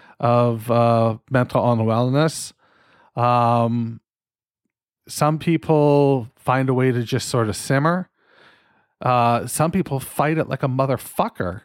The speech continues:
and don't, you know, d-, grab the bull by the horns and press that fucker into the dirt. Um, they, you know, they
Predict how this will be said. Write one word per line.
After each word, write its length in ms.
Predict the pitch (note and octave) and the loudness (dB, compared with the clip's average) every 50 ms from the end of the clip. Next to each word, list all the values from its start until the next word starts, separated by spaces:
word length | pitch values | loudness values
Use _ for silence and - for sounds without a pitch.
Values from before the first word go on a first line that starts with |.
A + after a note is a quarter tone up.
| - - - | -14 -8 -4
and 260 | B2+ A#2 A2+ A#2 A#2 _ _ _ | -4 -4 -4 -4 -8 _ _ _
don't, 300 | - D3 C#3+ D3 C3+ - - - | 0 0 0 0 -4 -6 -12 -10
you 140 | E3 D#3+ D3+ | -4 -2 0
know, 280 | B2+ A#2+ B2 C3+ B2+ C3 D3 _ _ _ _ _ _ _ _ _ _ _ _ _ _ _ | 2 2 0 0 -2 -6 -10 _ _ _ _ _ _ _ _ _ _ _ _ _ _ _
d-, 180 | D3+ D3 - - | -18 -18 -18 -6
grab 260 | - C#3 C3+ D3+ D3 | -2 0 0 0 0
the 80 | C#3 C3 | -2 -4
bull 180 | - D#3 D#3 D3 | -2 0 0 2
by 140 | C3 C3 A#2+ | 2 0 0
the 100 | A#2 A2+ | 0 0
horns 320 | - C3+ D3 E3+ E3+ C3+ | 0 0 0 0 0 -2
and 140 | C3 A#2 A2 _ _ _ | -4 -6 -6 _ _ _
press 240 | - - C#3+ C3 - | -4 -2 -2 -2 -2
that 220 | - C#3+ B2 - - | -2 -4 -4 -4 -4
fucker 420 | - - C#3+ C3+ - - C3+ B2+ | -4 -4 -4 -2 -2 -4 -2 -2
into 160 | B2 A#2+ B2+ | -2 -4 -6
the 140 | A2+ G#2 G#2+ | -8 -8 -8
dirt. 420 | G2+ - B2 E3 G3+ - - - _ _ - - - - - - - - - - _ _ - | -4 -2 0 0 0 -2 -4 -10 _ _ -20 -20 -20 -20 -20 -20 -20 -20 -20 -20 _ _ -2
Um, 880 | A#2+ A#2+ A#2 A#2+ A#2+ A#2 A2+ A2+ A2 A2 A2 A2 G#2 G#2 G#2 - - - _ _ _ _ _ _ _ _ _ _ _ _ _ _ _ _ _ _ _ _ _ _ _ _ _ _ - - _ _ _ _ - | 0 2 2 4 4 4 4 2 2 2 0 -2 -4 -6 -8 -10 -14 -20 _ _ _ _ _ _ _ _ _ _ _ _ _ _ _ _ _ _ _ _ _ _ _ _ _ _ -20 -20 _ _ _ _ -18
they, 500 | C3+ B2+ B2 A#2+ D3 D#3 F3 C#3 - - A#2+ D3+ C#3+ _ | -16 -8 -4 0 0 2 2 0 -2 -8 -20 -20 -8 _
you 100 | - D#3+ | 0 2
know, 380 | C#3 B2 A2+ B2+ C3 C#3 C3+ - _ _ - - _ _ | 2 2 2 0 -2 -4 -8 -14 _ _ -20 -20 _ _
they 540 | - C#3 D3 E3 E3 D#3+ D#3+ D#3+ D3+ D3 - | 0 2 2 4 4 4 4 4 2 0 -2